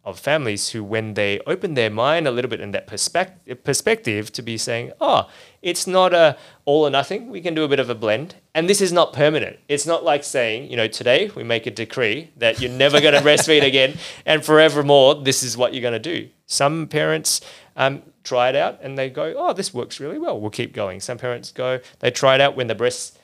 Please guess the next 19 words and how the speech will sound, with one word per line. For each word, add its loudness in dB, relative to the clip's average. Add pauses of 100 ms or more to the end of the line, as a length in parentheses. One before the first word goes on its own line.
(180)
milk -4
or -4
the -6
breast, -2
um, -6
feeding -4
regime -2
becomes -10
better -4
than, 0
uh, -6
in -10
terms -8
of, -10
you -16
know, -10
easier -6
and -12
more, -16